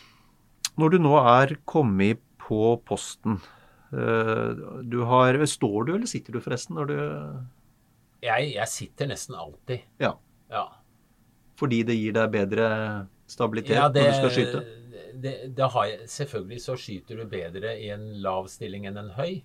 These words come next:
Speaker 1: Ja.
Speaker 2: Og jeg har forberedt, vanligvis i hvert fall, så har jeg forberedt meg såpass at jeg har en god post på en liten kolle eller, eh, et sted hvor jeg har oversikt,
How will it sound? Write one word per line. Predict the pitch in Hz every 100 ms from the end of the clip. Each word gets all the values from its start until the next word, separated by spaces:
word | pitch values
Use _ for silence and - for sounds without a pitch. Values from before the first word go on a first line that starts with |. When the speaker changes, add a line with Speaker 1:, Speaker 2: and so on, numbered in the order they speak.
| 143
Speaker 1:
Ja. | 127 - _ _ _ _ _ _ _
Speaker 2:
Og | 131 120 120 117 120 117 113 113 113 127 120
jeg | 123
har | - 104 101 -
forberedt, | 104 85 92 - - - - - _ _ _ _ _
vanligvis | 110 101 85 104 113
i |
hvert | 110 -
fall, | 135
så | 131 110
har | 107
jeg | -
forberedt | 85 87 87
meg | 107
såpass | - 82 90 101
at |
jeg | 101 -
har | - 76 80
en | 95
god | 85 92 -
post | 90 - - - _ _ _ _ _
på | 113
en | 107 98
liten | 95 - 101
kolle | - 107 82 80
eller, | 85 92 95
eh, | 95 95 85 98
et | -
sted | - 90
hvor | 87 95
jeg | 95
har | 92 95
oversikt, | 87 76 117 -